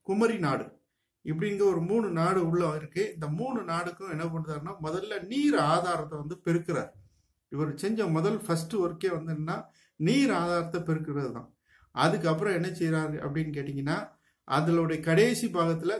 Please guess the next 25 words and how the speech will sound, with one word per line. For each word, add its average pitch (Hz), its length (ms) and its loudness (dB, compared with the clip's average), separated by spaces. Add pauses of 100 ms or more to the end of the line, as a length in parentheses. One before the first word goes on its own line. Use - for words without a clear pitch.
(120)
தென் 262 280 4
மதுரை 175 380 4 (440)
அப்படின்னு 160 320 0
ஒரு 160 180 0 (260)
சீமையை 175 260 -2
வந்து 147 200 -2
உருவாக்குறாரு. 139 540 -2 (460)
அந்த 156 220 0
தென் 247 280 2
மதுரை 220 320 6
சீமையில 185 500 -2 (520)
மிகப்பெரிய 262 640 4
பட்டணம், 165 560 -2
அது 156 180 0
வந்து 160 320 2
எங்க 214 200 -2 (140)
ஆரம்பிக்கிறாரு, 170 640 0
அந்த 156 200 -4
பட்டணத்தை 170 500 -8
எங்க 180 220 -2 (600)
வந்து 165 500 4
பெரிய 202 300 2
நாகரிகம் 190 640 2
வந்து 165 260 -4
அங்கதான் 165 400 0